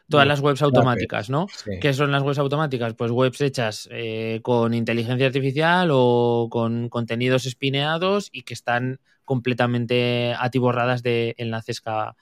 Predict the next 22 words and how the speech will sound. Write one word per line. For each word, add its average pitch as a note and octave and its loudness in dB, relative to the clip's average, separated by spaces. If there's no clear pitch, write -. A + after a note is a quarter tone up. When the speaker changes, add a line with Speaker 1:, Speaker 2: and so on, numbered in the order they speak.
Speaker 1:
hacia A#2 0
Amazon, A2 -4
¿no? C3+ -12
Pues C3+ -4
eso C3 -4
es A2+ -6
muy C3 6
fácil, G#2+ -8
¿no? A#2+ -4
Es B2 -6
como A#2+ 0
sumar B2 4
uno C#3+ 4
más C3+ 6
uno C#3 6
igual C#3 6
a C#3 4
dos, C#3 2
pues C3 -2
si C3+ 2
es A#2 0
dos, B2+ 2